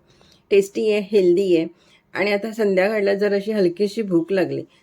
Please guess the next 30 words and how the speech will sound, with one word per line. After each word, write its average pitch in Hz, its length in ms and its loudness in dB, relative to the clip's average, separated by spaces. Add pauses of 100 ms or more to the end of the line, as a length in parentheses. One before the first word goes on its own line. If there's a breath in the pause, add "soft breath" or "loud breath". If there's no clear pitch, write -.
(100)
तर 214 80 -2
आपल्याला 208 360 -2
वेगळं 208 400 0
असं 214 220 -4
बाहेरचं 190 480 -4
आणून 202 280 -4
काही 202 220 -4
खायची 185 360 -2
गरज 180 340 0
नाही. 180 180 -4 (160)
घरीच 196 400 2
आपण 190 240 0
मस्त 196 340 -4
असं 202 260 -2
बनवू 180 240 2
शकतो. 185 380 -6 (600 soft breath)
टेस्टी 208 380 0
आहे, 202 140 2 (120)
हेल्दी 190 420 4
आहे 180 120 0 (1080 soft breath)
आणि 214 340 -2 (360)
फक्त - 260 -4
बटाटा 208 500 0
आणि 208 240 2
रवा 143 340 2
एवढंच 196 380 2
वापरून 202 380 0
आपण 190 300 -2
बनवलेलं 175 500 2
आहे. 233 100 -8